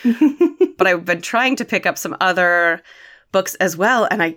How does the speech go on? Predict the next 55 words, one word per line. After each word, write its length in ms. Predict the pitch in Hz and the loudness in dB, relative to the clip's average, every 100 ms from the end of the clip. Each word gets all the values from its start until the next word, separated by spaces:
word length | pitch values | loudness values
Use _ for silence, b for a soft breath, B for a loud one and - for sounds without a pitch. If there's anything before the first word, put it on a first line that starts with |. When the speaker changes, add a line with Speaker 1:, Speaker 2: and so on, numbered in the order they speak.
| - | -4
Speaker 2:
just, 320 | 180 190 - | -2 -2 -4
I 100 | 170 | -6
was 120 | 170 170 | -4 -6
telling 260 | 196 220 | -6 -4
you 60 | 202 | -4
before, 360 | 165 - 208 - | -8 -4 -2 -2
someday 360 | - 226 285 320 | -2 -2 0 0
we're 160 | 214 | -2
gonna 120 | 190 185 | -2 -4
have 160 | 175 | -6
to 80 | - | -4
have 120 | 180 | -4
a 40 | 175 | -4
conversation 580 | 175 165 165 151 - 175 | -6 -6 -6 -8 -8 -6
about 400 | 156 156 156 - b b b b | -4 -4 -4 -12 b b b b
two 220 | - 233 208 | -10 -6 -4
things, 360 | 175 160 160 | -4 -6 -8
Jess. 320 | 160 156 165 - - | -10 -12 -14 -18 -8
One 240 | 180 202 | -4 -2
is 240 | 220 214 - | -2 -4 -10
when 240 | 175 175 175 | -6 -4 -4
you 240 | 170 185 | -6 -6
don't 300 | 196 208 - _ | -4 -6 -8 _
necessarily 680 | 196 190 196 190 180 180 175 | -6 -6 -6 -2 0 0 -2
like 340 | 160 160 165 - | -2 -2 -2 -6
an 140 | 170 | -6
author 280 | 160 160 185 | -6 -4 -4
that 140 | 165 - | -2 -2
everyone 360 | 170 165 165 156 | -4 -4 -6 -6
else 200 | 151 165 | -10 -10
in 80 | |
the 60 | 160 | -10
world 280 | 147 139 160 | -8 -10 -10
seems 200 | 185 202 | -14 -12
to 100 | 233 | -12
like, 360 | 240 269 - - B B B | -12 -12 -14 -20 B B B
which 120 | - 180 | -6 -2
I 60 | |
think 160 | 208 208 | -2 -2
maybe 140 | 170 160 | -2 -2
we've 120 | 160 | -4
talked 160 | 170 202 | -4 -4
Speaker 1:
Mm-hmm. 80 | 143 | -4
Speaker 2:
a 20 | |
little 140 | 143 | -6
bit 80 | 151 | -8
about 160 | 151 - | -8 -10
before. 400 | - 147 165 - B B B - | -8 -4 -4 -6 B B B -8
But 120 | 185 | -6
the 120 | 180 | -2
other 180 | 185 208 | -2 -2
thing 200 | 247 240 | -4 -6
is 180 | 202 - | -6 -10
when 280 | 175 190 190 | -4 -2 -2
you 460 | 185 180 180 180 | -4 -4 -4 -8